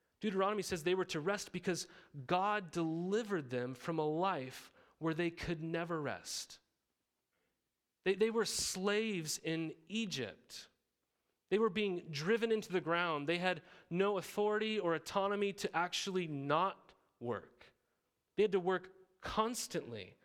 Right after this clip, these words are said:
They could never rest, even if they wanted to. And so now that these people have been delivered, that they were free as God's people, they were this new society who could actually rest, who didn't have to work.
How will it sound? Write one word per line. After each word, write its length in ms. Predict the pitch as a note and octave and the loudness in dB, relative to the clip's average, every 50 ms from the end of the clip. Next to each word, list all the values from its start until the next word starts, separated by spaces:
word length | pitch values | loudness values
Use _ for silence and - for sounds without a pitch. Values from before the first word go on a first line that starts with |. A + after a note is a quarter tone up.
| - - _ - | -20 -8 _ 0
They 100 | F#3+ F#3+ | 0 2
could 240 | G3 - G#3 F3+ - - - - - | 2 2 0 0 0 -6 -14 -8 -2
never 340 | F3+ G3 G3+ G#3+ G3+ A3 G#3 | 2 2 2 4 4 2 4
rest, 360 | G#3 G#3+ G#3 F3 - - - | 4 2 2 0 -2 -4 -4
even 180 | F#3+ F3+ G3+ | -2 -2 -2
if 80 | G3 E3+ | 0 0
they 80 | F#3 F3+ | 0 2
wanted 320 | E3+ F3 F#3+ F#3+ F#3 F3+ | 2 2 2 0 0 -2
to. 180 | - F3+ F3 E3+ | -2 -2 0 0
And 120 | E3+ E3+ | 0 -2
so 180 | - - G3+ F#3+ | 0 0 0 0
now 640 | F#3+ F#3 F#3+ G3+ G#3+ A3 A#3 A3 F#3+ F3 F#3 G3+ - - - - - | 0 0 2 2 2 2 2 2 0 0 -2 -4 -6 -10 -18 -8 -4
that 140 | - F3 - | -4 -2 -2
these 120 | F#3 E3+ | -2 -4
people 220 | - G#3 F#3+ F3 F3+ | -2 -2 0 2 0
have 100 | F3 D#3 | 0 2
been 140 | E3+ F3 D#3+ | 0 -2 0
delivered, 520 | E3 D#3+ D#3 D#3+ F#3 G3 G3 F#3 F#3+ F3 | 0 0 0 2 2 2 2 2 0 -2
that 100 | F3 D#3 | 0 0
they 100 | F3 E3+ | 0 2
were 160 | E3 E3+ D#3 | 2 0 -2
free 560 | - - - - - F#3+ G3 G#3+ A3 A3 G#3+ | -2 -4 -10 -10 -4 -2 0 2 2 2 0
as 140 | F#3+ D#3+ C#3+ | 0 -2 0
God's 340 | D3 F3 F3 F3 E3+ - - | 2 2 2 2 2 -2 -8
people, 640 | - - - G#3 G3+ - - D3+ C#3+ D3+ E3 F3+ - - - - - - - | -8 -6 -4 -4 -4 -2 0 0 2 2 0 -2 -4 -10 -20 -20 -20 -2 2
they 140 | F#3 F#3 G3+ | 4 4 4
were 200 | F#3+ F#3+ F#3 E3+ | 4 2 2 2
this 260 | F3+ F3 - - - - | 2 0 0 -2 -6 -4
new 400 | D3+ D#3+ E3+ F#3 G3 G#3+ A#3 A#3+ | -4 -2 0 2 2 2 0 0
society 1040 | G#3+ - - F#3 - - - - G3 F3 F#3+ G3+ G#3 G3+ D#3+ C#3 C3+ C#3+ D#3+ F3+ - - - - - | -2 -2 -2 -2 -2 -2 0 0 0 2 2 2 0 0 0 0 -2 -2 -2 -4 -6 -10 -18 -20 -8
who 120 | - - F#3 | -4 -4 -4
could 280 | - - F#3+ F#3 F3 - | 0 0 0 0 0 0
actually 680 | D#3+ F3 F#3 F#3 - - - - G3 F#3 F3 F3+ E3+ D3+ | -2 -2 -2 -2 -2 -4 -2 -2 0 0 0 0 -2 -2
rest, 840 | C3+ B2 C#3+ F3+ F3 - - - - - - - - - - - _ _ _ _ _ _ _ _ _ _ _ _ _ - | 0 0 0 0 -2 -4 -8 -8 -8 -8 -6 -8 -8 -10 -14 -20 _ _ _ _ _ _ _ _ _ _ _ _ _ -8
who 60 | F3 | -6
didn't 320 | D3 D3+ G3+ G#3 G#3 E3+ D3+ - - - | -2 0 2 2 0 0 -4 -10 0 2
have 320 | F3 F3 F3 F3 - - - | 4 4 4 2 -2 -6 -6
to 120 | - D3+ | -6 -4
work. 520 | C3+ C#3+ E3+ F#3 D#3 - - - - - | -2 -2 -4 -4 -4 -8 -10 -16 -20 -20